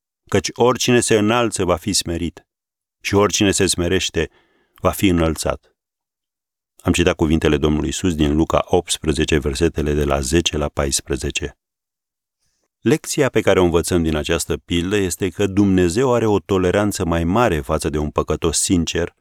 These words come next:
decât față de un creștin fariseic. Când fariseul se felicita pentru păcate pe care nu le-a comis, înșelătorie, adulter, el s-a făcut vinovat de păcatul mândriei spirituale.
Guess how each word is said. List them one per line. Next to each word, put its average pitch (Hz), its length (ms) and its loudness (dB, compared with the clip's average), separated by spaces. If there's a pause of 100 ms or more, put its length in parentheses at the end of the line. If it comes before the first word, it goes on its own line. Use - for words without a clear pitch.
(380)
decât 98 460 0
față 107 340 -2
de 90 120 0
un 95 220 2
creștin 92 600 -2
fariseic. 85 760 -6 (1160)
Când 117 180 2
fariseul 120 460 0
se 139 140 0
felicita 107 480 0
pentru 92 320 -2
păcate 107 400 -2
pe 90 100 -4
care 87 220 0
nu 87 220 2
le-a 113 180 2
comis, 90 580 -2 (600)
înșelătorie, 92 760 0
adulter, 71 640 -2 (800)
el 95 220 2
s-a 101 180 2
făcut 87 280 0
vinovat 85 380 2
de 85 100 2
păcatul - 540 -4
mândriei 78 480 0
spirituale. 76 840 -4